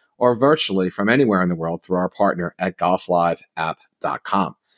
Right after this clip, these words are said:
And you can sign up for our free email tips and videos that go out once a week, every week,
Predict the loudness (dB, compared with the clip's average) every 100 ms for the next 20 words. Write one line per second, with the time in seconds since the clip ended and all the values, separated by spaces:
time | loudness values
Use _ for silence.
0 | -20 -20 _ 0 2 2 0 2 2 2
1 | 0 0 2 0 0 0 0 -2 -2 0
2 | 0 0 0 2 4 4 0 0 -4 0
3 | 0 2 0 0 0 2 2 0 _ 0
4 | 2 0 -2 -4 -8